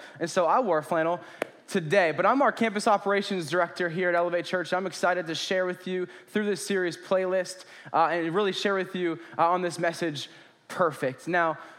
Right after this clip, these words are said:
um, within this message, we're, we're gonna look at some of the lyrics, but we're not gonna look at everything identical. And so, uh, please don't send me any emails,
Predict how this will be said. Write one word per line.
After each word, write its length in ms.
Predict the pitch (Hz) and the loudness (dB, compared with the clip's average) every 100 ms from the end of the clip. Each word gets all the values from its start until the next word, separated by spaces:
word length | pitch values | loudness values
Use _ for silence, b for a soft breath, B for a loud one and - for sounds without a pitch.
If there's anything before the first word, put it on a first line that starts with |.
| B | B
um, 400 | 160 156 147 135 - _ _ _ _ _ _ - - _ | 2 2 0 -6 -14 _ _ _ _ _ _ -20 -20 _
within 400 | 143 208 208 226 | -2 0 2 0
this 200 | 202 165 | 0 -2
message, 480 | 180 185 180 165 147 | 0 0 0 -4 -2
we're, 280 | 170 175 147 | 0 0 0
we're 100 | 165 | 0
gonna 140 | 175 | 0
look 180 | 160 175 | 0 -2
at 140 | 170 170 | -2 -2
some 160 | 180 | -2
of 40 | 160 | -2
the 80 | |
lyrics, 640 | 151 165 165 131 - - - | 0 0 0 -2 -8 -12 -6
but 160 | 160 | -2
we're 80 | 175 | 2
not 160 | 214 233 | 2 2
gonna 140 | 214 | 0
look 120 | 202 | 0
at 80 | 202 | 0
everything 380 | 190 180 190 175 | 0 -2 -2 0
identical. 600 | 151 160 139 131 127 131 | 0 0 -2 -2 -2 -2
And 120 | 139 | -2
so, 240 | 170 151 135 B 135 | -2 -2 -4 B -2
uh, 140 | 143 | -2
please 360 | 135 - 214 196 | -4 -4 -2 0
don't 160 | 180 | 0
send 180 | 160 170 | 0 0
me 120 | 151 | 0
any 160 | 139 135 | 0 -2
emails, 600 | 175 185 175 220 - | -2 0 0 0 -6